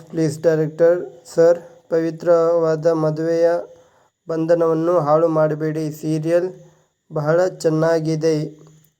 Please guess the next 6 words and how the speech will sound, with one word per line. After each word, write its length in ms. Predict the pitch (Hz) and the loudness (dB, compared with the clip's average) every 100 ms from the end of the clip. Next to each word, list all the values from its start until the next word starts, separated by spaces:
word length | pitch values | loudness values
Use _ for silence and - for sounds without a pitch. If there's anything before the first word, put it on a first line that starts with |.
| _ - | _ -6
ವೇದ 300 | 160 160 170 175 - - _ _ _ _ _ - | -4 0 2 2 -2 -16 _ _ _ _ _ -10
and 340 | 165 165 175 | -4 -2 -2
ವಿಕ್ರಮ್ 580 | 170 156 156 165 175 185 | -2 -4 -6 0 0 0
ಒಂದಾಗಲಿ. 840 | 170 156 160 160 160 156 151 156 - | -2 0 0 0 -2 -4 -4 -8 -6
Both 260 | 156 170 160 | 0 0 2
are 220 | 160 | 2